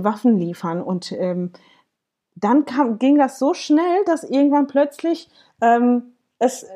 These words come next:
es viel schlimmer wurde. Dann wurde es krasser. Woran kann das liegen? Weil das Interesse mit der Türkei, das ist ja schon länger so. Was ist nach zweitausendfünfzehn passiert in Deutschland?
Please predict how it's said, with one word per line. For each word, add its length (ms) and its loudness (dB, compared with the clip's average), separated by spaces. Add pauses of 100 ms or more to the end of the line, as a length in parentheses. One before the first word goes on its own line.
(320)
es 220 -4
viel 180 2
schlimmer 440 -2
wurde. 380 -2 (400)
Dann 360 -2
wurde 200 4
es 200 -2
krasser. 460 -6 (340)
Woran 720 0
kann 260 0
das 220 -4
liegen? 440 -4 (680)
Weil 300 0
das 140 0
Interesse 720 2
mit 220 2
der 120 2
Türkei, 680 0
das 180 -2
ist 160 -8
ja 100 2
schon 240 2
länger 320 0
so. 160 -4
Was 160 -2
ist 320 -4
nach 180 -2
zweitausendfünfzehn 1000 -4
passiert 460 -2
in 240 -2
Deutschland? 640 -8